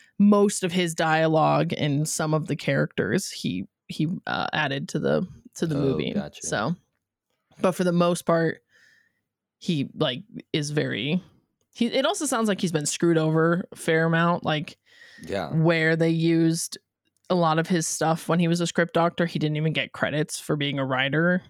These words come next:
Speaker 1: and it's like,
Speaker 2: That's
Speaker 1: that's fucked up. <laughs>
Speaker 2: Yeah, bad, uh, bad Hollywood relationship for sure.
Speaker 1: Yeah, so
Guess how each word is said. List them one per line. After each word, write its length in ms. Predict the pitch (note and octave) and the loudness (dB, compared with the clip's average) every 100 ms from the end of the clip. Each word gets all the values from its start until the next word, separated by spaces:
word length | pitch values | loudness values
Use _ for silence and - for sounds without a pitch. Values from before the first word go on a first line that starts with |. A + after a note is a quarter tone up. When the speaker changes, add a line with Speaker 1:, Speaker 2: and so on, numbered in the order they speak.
| - | -4
Speaker 1:
and 80 | |
it's 220 | D#3 D#3 - | -4 -4 -4
like, 180 | C#3+ | -4
Speaker 2:
That's 260 | D3 - - | -4 -16 -14
Speaker 1:
that's 280 | - D3 - | -4 -4 -4
fucked 280 | - D#3 - | -6 -6 -4
up. 180 | F2+ - - G#3 | -4 -4 -4 -4
<laughs> 60 | - - - _ _ _ _ _ _ _ | -4 -12 -20 _ _ _ _ _ _ _
Speaker 2:
Yeah, 140 | E2+ D2 | -14 -12
bad, 300 | - D#2+ D#2+ | -10 -10 -6
uh, 300 | D2+ C#2+ C#2+ - _ | -6 -6 -10 -14 _
bad 160 | D2+ D2 | -10 -8
Hollywood 380 | D2+ C#2+ C#2 C#2+ | -6 -8 -8 -10
relationship 600 | C#2+ C#2+ - D2 C#2 - | -10 -10 -12 -14 -16 -14
for 140 | C#2 | -16
sure. 400 | - - C#2+ C#2 _ _ _ _ | -16 -14 -12 -14 _ _ _ _
Speaker 1:
Yeah, 280 | G3+ C#3+ - - _ - | -8 -6 -8 -14 _ -10
so 400 | - E3 D3+ | -4 -4 -4